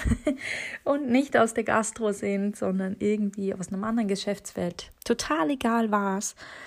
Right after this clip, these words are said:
Ähm, es ist immer, worauf du die Aufmerksamkeit richtest, dass das wächst für dich. Und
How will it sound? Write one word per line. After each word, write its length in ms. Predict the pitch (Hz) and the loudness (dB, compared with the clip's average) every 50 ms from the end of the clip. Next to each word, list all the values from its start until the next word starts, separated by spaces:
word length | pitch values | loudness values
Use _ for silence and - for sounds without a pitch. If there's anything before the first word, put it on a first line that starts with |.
| - - - - _ _ _ _ - | -16 -18 -18 -20 _ _ _ _ -4
Ähm, 560 | 233 208 202 208 208 202 202 202 202 202 190 - _ _ _ _ _ _ _ _ - - _ _ _ - - | -2 -2 0 0 0 0 2 2 0 0 -2 -6 _ _ _ _ _ _ _ _ -20 -20 _ _ _ 0 4
es 140 | 226 220 247 | 4 6 6
ist 260 | 240 233 - - - | 6 4 2 0 2
immer, 360 | 220 226 214 208 190 175 175 | 4 6 6 6 4 4 2
worauf 360 | 180 185 180 190 190 - - | 0 0 0 0 0 0 -2
du 120 | - - 196 | -4 -4 -4
die 200 | 185 220 - - | -4 -4 -2 0
Aufmerksamkeit 920 | 185 196 - - - 196 196 - - - 180 175 - - 180 175 - - | -2 -2 -2 -2 -4 -4 -4 -4 -4 -4 -4 -4 -6 -8 -10 -8 -6 -4
richtest, 600 | - 190 185 - - - - 190 - - - - | -4 -4 -4 -6 -8 -6 -6 -6 -6 -8 -10 -10
dass 200 | 180 - - _ | -10 -10 -10 _
das 400 | - - - - - - - - - | -6 -6 -6 -6 -8 -10 -10 -8 -4
wächst 480 | 202 202 - 269 262 269 - - - - | 0 0 0 0 0 -4 -6 -8 -8 -8
für 140 | - 190 | -10 -12
dich. 440 | 180 - - - - - - - - _ _ _ _ _ _ _ _ _ _ _ _ _ _ _ _ _ _ _ _ _ _ _ _ - | -10 -10 -10 -12 -12 -12 -16 -20 -20 _ _ _ _ _ _ _ _ _ _ _ _ _ _ _ _ _ _ _ _ _ _ _ _ -8
Und 640 | - 214 202 202 202 202 202 202 202 202 202 202 - | -4 -2 0 0 2 2 2 2 2 2 0 0 -2